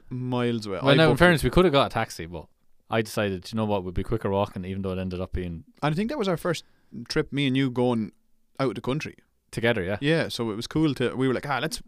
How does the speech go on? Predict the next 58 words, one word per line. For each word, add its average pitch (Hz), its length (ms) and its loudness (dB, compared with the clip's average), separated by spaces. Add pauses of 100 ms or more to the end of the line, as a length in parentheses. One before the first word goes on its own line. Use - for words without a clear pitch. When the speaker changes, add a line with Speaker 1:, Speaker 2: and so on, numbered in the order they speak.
(540)
Speaker 1:
let's 160 120 -8
see 165 160 -4
the 143 120 -4
big 196 680 -6
city." - 420 -10
Speaker 2:
The 87 120 -4 (200)
big 190 680 -4
city, - 400 -4
and 90 200 -6
we 120 140 2
did. 117 380 2
Speaker 1:
We 127 140 -4
saw 120 260 -4
it. 98 80 -6
Speaker 2:
And 101 80 0
you 113 80 2
got 123 140 4
a 123 40 6
rash 127 280 4
because 117 260 0
of 85 100 -10
it. - 140 -14
Speaker 1:
We 139 80 -6
saw 165 260 6
every 165 360 6
square 151 480 4
foot 156 200 6
of 640 120 -2
it. 679 120 0
Speaker 2:
<laughs> 740 40 0 (400)
Every 147 380 4
single 131 420 2
place. 123 260 4 (320)
I 135 60 2
remember 160 180 4
we 165 80 8
were 165 100 10
coming 147 200 4
up 147 120 4
to, 147 60 0
like, 123 160 4
a 120 60 -2
place 120 320 2
near 117 160 2
the 113 80 0
hotel, 113 340 2
and 104 100 -2
I 110 60 2
was 113 100 -2
like, 117 120 0
"Oh, 220 120 8
do 190 80 4
you 220 60 2
wanna 247 160 4
go?" - 120 8
"No." 127 380 8
Speaker 1:
No. 143 220 2
<laughs> - 1600 0